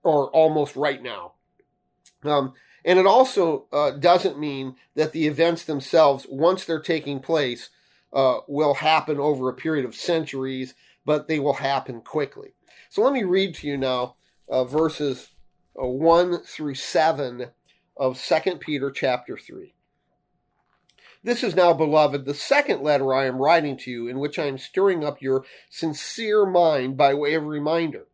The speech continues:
that you should remember the words spoken beforehand by the holy prophets, and the commandment of the Lord and Savior spoken by your apostles. Know this, first of all,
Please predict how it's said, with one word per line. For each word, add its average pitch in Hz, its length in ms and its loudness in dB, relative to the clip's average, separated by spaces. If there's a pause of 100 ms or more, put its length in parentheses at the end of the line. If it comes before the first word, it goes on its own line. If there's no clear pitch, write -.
(340)
that 147 180 0
you 165 140 -4
should 165 220 -2
remember 165 520 2
the 151 120 -2
words 147 360 -4
spoken 180 480 2
beforehand 151 720 -4
by 131 160 0
the 131 80 -6
holy 190 360 0
prophets, - 500 -8 (300)
and 165 540 2 (280)
the 147 80 -8
commandment 170 480 2
of 143 140 -2 (280)
the 143 100 -4
Lord 160 480 4
and 135 140 -12
Savior 147 520 -2
spoken 165 460 -2
by 135 160 2
your 127 360 -6
apostles. - 680 -6 (840)
Know 202 240 6
this, 175 280 4
first - 440 -4
of 131 100 -8
all, 107 320 -6